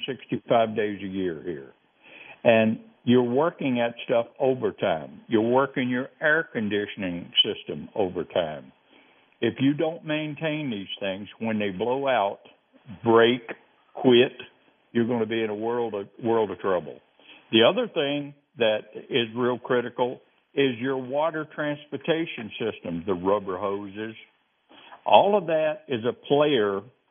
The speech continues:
with the cooling system. If one goes out, all of a s-, I don't care if you've got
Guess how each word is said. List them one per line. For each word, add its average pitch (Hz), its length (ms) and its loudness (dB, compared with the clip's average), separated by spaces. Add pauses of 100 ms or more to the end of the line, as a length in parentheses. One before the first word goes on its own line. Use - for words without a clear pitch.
(380)
with 113 260 2
the 160 160 0
cooling 196 420 0
system. 90 440 -8 (440)
If 104 200 0
one 127 360 -2
goes 175 280 -4
out, 127 380 -4 (720)
all 131 200 4
of 156 60 -10
a 147 40 -10
s-, 143 160 -12
I 120 120 4
don't 131 200 -4
care 127 200 0
if 127 100 -8
you've 123 180 0
got 123 180 0